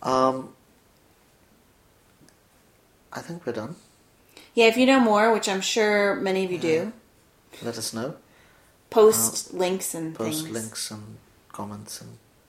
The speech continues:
Speaker 1: arguments and discussions. Look forward to hear from you. Um, if you like us, then, or if you don't like us, then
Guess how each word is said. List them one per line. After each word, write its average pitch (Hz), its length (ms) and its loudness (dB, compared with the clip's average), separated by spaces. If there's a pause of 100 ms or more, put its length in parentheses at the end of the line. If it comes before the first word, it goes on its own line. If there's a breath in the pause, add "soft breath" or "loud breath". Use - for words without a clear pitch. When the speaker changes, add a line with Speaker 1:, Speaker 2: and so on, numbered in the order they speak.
(960)
Speaker 1:
arguments - 680 -16
and 101 80 -18
discussions. - 680 -14 (760 soft breath)
Look 127 160 -6
forward 123 260 -2
to 113 80 -8
hear 120 160 -4
from 123 220 -14
you. 165 180 -10 (220)
Um, 113 380 -12 (100)
if - 220 -16
you 113 480 -8 (100)
like 127 280 -6
us, 147 180 -12
then, 113 260 -18 (920)
or 110 160 -10
if 110 120 -16
you 165 60 -12
don't 180 200 -10
like 151 220 -8
us, - 240 -16
then - 100 -18